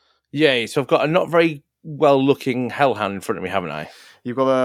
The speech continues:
Speaker 2: a hellhound that looks, it's seen better days, but it's still upright.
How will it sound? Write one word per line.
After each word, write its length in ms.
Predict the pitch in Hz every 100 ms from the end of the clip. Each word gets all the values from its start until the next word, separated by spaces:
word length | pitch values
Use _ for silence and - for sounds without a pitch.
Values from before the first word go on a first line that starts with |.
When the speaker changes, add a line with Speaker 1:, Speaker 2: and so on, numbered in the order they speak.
| 127 123
Speaker 2:
a 20 |
hellhound 580 | 113 170 165 156 139 135
that 160 | 127 -
looks, 300 | 127 - -
it's 720 | 117 120 120 120 117 120 113
seen 420 | - 156 131 120
better 280 | 113 113 110
days, 360 | 120 160 226 -
but 140 | 110
it's 100 | 90
still 200 | - 120
upright. 560 | - 151 185 202 -